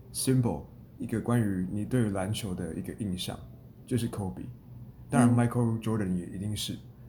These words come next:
Speaker 1: 但因为 Michael Jordan 已经退休了，靠近我现役的话，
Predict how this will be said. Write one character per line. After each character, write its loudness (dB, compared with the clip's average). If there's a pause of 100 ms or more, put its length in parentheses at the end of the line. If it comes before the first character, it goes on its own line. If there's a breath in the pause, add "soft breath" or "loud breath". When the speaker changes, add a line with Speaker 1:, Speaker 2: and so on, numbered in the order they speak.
(220 loud breath)
Speaker 1:
但 4
因 2
为 4
Michael 6
Jordan 4
已 0
经 0
退 4
休 -2
了， -2 (500)
靠 0
近 4
我 2
现 0
役 0
的 -6
话， -6